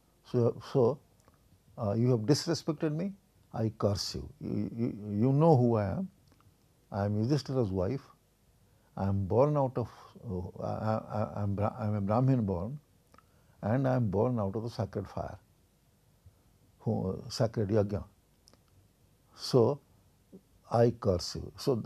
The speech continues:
uh, so you, uh, since you have, uh, uh, humiliated me in public,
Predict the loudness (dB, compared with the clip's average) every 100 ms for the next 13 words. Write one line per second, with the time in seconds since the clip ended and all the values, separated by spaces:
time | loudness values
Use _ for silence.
0 | -4 -4 2 4 4 2 -6 -8 -8 -12
1 | -4 0 0 0 2 2 0 0 0 -2
2 | -8 _ -20 _ _ _ -10 -6 -4 -6
3 | -8 -14 _ _ _ -12 -12 -2 4 6
4 | 6 4 2 -2 -2 -2 -4 -2 -4